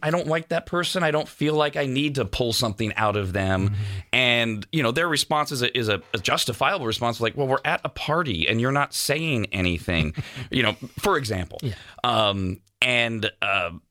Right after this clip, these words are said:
Speaker 1: and so the motivation thing is a big part of it, because I could do that everywhere. I could be that guy that walks into every room and does what you're talking about with at least most or all of the people all the
Speaker 2: Mm-hmm.
Speaker 1: time. That sounds a little exhausting to me, first of all.
Speaker 2: Draining, yeah.
Speaker 1: Um, and that is one of the things that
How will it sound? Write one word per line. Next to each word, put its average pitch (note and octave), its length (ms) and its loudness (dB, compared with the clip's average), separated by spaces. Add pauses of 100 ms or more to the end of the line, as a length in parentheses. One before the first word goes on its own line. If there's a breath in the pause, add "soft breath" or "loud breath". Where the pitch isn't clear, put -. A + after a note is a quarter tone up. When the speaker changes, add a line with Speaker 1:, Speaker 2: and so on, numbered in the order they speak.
(340)
Speaker 1:
and C#3 140 2
so D3+ 200 2
the C#3 120 -2
motivation D3 600 2
thing A#2 200 -2
is C#3+ 200 0
a A#2 60 -2
big G#2+ 220 -2
part D#3+ 220 0
of F2+ 80 -6
it, - 120 -8
because D3+ 200 0
I G#3 140 0
could G#3+ 260 -2
do D3 140 0
that C3+ 260 2
everywhere. C#3+ 360 0
I D#3 120 2
could D#3+ 240 -6
be F#3 220 0
that E3 240 -2
guy B2 220 2
that A2 140 -6
walks G#2+ 280 -2
into F#2+ 280 0
every D3+ 320 0
room G#2+ 480 0
and F#2+ 200 -2
does A#2+ 240 0
what B2 100 -2
you're - 100 -4
talking G#2+ 360 0
about F#2+ 240 2
with F#2+ 160 -6
at F#2 100 -2
least F#2 220 0
most G2 320 0
or E2+ 160 0 (220)
all F#2+ 200 2
of G2 80 -4
the G#2+ 60 -4
people - 420 -8
all B2 240 2
the G2 80 -2
Speaker 2:
Mm-hmm. F#2 120 -6
Speaker 1:
time. C2 120 -4 (600 loud breath)
That C#3 160 -2
sounds D3 200 0
a B2 60 -4
little A#2 160 0
exhausting G2 440 0
to E2 60 0
me, E2 120 2
first - 220 0
of C#3+ 100 2
all. B2 80 0
Speaker 2:
Draining, B2+ 520 2
yeah. A2+ 340 2
Speaker 1:
Um, F#2+ 180 -4
and D3 180 2
that E3 120 2
is D#3 140 -4
one C#3 260 0
of C3+ 140 -2
the G#2+ 100 -2
things G#2 460 2
that F#2+ 300 2